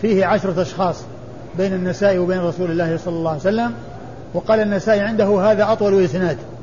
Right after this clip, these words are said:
أو ها-، قال النسائي عنده: "هذا أطول إسناد"، يعني أنه من أطول الأسانيد، وهذا الذي معنا في الإسناد هو مثل ذاك، عشرة أشخاص، يعني عشر طب-، آه، رو-، عشرة رواة،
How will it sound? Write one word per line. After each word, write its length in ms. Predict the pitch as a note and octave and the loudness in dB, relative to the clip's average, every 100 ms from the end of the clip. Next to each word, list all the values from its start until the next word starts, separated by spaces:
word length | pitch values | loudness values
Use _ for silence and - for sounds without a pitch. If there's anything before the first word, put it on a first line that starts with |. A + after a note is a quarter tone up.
| - - - - - - - | -16 -16 -16 -16 -16 -14 -6
أو 60 | D#3 | -2
ها-، 340 | E3+ F#3 - - | 2 2 0 0
قال 140 | F#3 | 0
النسائي 360 | F3+ F3 G3+ F3 | 0 0 0 0
عنده: 460 | F3+ F#3+ F#3+ G#3+ F3 | 0 2 4 4 2
"هذا 320 | G3 F#3+ A3 | 2 2 0
أطول 300 | G#3 F#3+ F#3 | 0 0 0
إسناد"، 360 | E3+ F3 F3+ C3+ - - - - - - - | -2 -2 -4 -4 -10 -16 -16 -16 -16 -14 -4
يعني 340 | F#3+ F3+ F#3+ G3+ | 0 0 -2 -4
أنه 380 | G3 F3+ G3+ G#3 - | -2 0 -2 -4 -8
من 60 | |
أطول 260 | A#3 A#3 G3+ | -6 0 0
الأسانيد، 420 | F#3 E3 F#3 D#3+ - - - - - - | 2 0 0 -2 -6 -14 -16 -16 -16 -2
وهذا 280 | F3 A3+ G#3 | 2 2 2
الذي 220 | F#3 G#3 | 0 -2
معنا 280 | G#3 F#3+ F3 | -2 0 0
في 80 | |
الإسناد 360 | F3+ D3 A3 G#3 | -2 -2 0 2
هو 140 | A3+ | 0
مثل 240 | A3+ F#3 F3 | 0 -2 0
ذاك، 220 | F3+ D#3 - - - - - - - - - - | 0 -2 -6 -16 -16 -18 -16 -16 -16 -16 -14 -4
عشرة 360 | F3 F#3 F#3 E3+ | -2 0 -2 -4
أشخاص، 500 | - F#3+ A3+ A#3+ - - - - - - - - - - - D#3+ | -2 0 2 0 -4 -16 -16 -18 -16 -16 -16 -16 -16 -16 -8 -2
يعني 440 | E3+ F3 D#3+ D#3+ | -2 0 -2 -4
عشر 320 | D#3 G3+ G3 | -2 -2 -2
طب-، 260 | F3+ F#3 F#3 - | -2 0 -2 -4
آه، 640 | F#3 F3 F3+ - - - | -4 -4 -6 -8 -8 -2
رو-، 200 | F#3 F#3+ | 0 0
عشرة 500 | F3 D#3+ G#3 G#3 F#3 F3+ | -2 -2 0 0 0 0
رواة، 360 | F3+ G#3 A#3 | 2 4 4